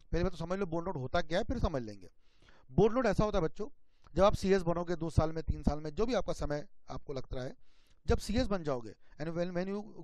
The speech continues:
go for a job in a company, आपके board of directors, आपके एमडी specially आपसे कुछ opinion लेंगे, आपसे कुछ पूछेंगे। जैसे let's say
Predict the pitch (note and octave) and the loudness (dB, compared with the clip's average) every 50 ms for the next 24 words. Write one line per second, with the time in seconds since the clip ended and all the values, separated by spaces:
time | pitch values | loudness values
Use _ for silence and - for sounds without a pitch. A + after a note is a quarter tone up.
0 | C#3+ D3 D#3 D#3 E3+ F#3+ G3 F3 C3+ C3 D3+ C#3+ A#2 - - - C#3 D3 - D3+ | -6 -4 -2 0 0 0 0 0 0 2 2 2 2 0 -4 -8 -8 -6 -6 -4
1 | D3+ D3+ C#3+ A#2 D#3+ A#3 - - - - - _ - - - _ - - - D#3+ | -2 -2 -2 -2 -4 -8 -12 -20 -20 -20 -20 _ -20 -20 -20 _ -12 -2 0 0
2 | E3+ - - G3+ G3 F3 D#3+ F3+ F#3 F#3+ F#3 F3+ F3 F3 F3+ - - - F3 F3 | 0 2 2 2 2 2 2 2 2 2 4 4 2 2 0 -2 -2 -4 -4 -4
3 | - - - C#3+ - - - E3 D3+ D#3 - - - - D#3+ B2 D3+ D#3 D3+ D#3+ | -4 -6 -8 -8 -2 0 0 0 2 4 4 2 4 2 -2 -2 -4 -4 -6 -8
4 | - - - - - - D#3 E3 - - - G#3+ A#3 - - - - G#3 F3+ - | -10 -12 -18 -10 -4 0 0 2 4 2 2 2 -2 -6 -8 -4 -2 0 2 4
5 | G3 G3+ F#3+ F3 D#3 C3+ A#2+ A2+ G2 F#2 - - - - - - - - - - | 4 4 4 4 2 2 -2 -4 -8 -12 -14 -18 -20 -20 -20 -20 -20 -12 -8 -8
6 | C#3+ - - F3 A#3+ A#3+ - - C#4+ - F3 C#3+ A2+ F#2 F#2 - - - - - | -6 -6 -4 -6 -6 -4 -2 2 6 8 8 6 6 0 -10 -14 -16 -16 -18 -20
7 | - - - C#3+ C3+ D#3+ D#3 E3 D#3+ - - D3 D3+ F#3 | -14 -8 -4 -2 0 2 2 2 4 4 4 4 4 2